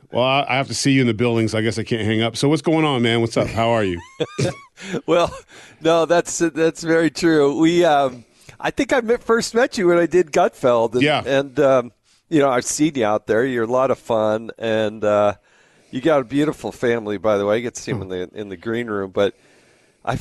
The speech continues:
Speaker 2: I think one of the first things you asked me to do was to help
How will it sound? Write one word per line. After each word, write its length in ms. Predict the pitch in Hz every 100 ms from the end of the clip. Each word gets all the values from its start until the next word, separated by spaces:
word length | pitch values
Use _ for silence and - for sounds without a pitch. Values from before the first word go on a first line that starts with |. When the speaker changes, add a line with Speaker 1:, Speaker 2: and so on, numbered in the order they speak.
| -
Speaker 2:
I 40 | 143
think 220 | 226 220
one 100 | 196
of 60 |
the 80 | 160
first 400 | - 165 170 -
things 260 | 170 156 127
you 120 | 131
asked 300 | 131 147 -
me 80 | 135
to 100 | 113
do 400 | 98 127 120 107
was 360 | - 113 104 -
to 220 | - 107 - -
help 340 | 123 127 -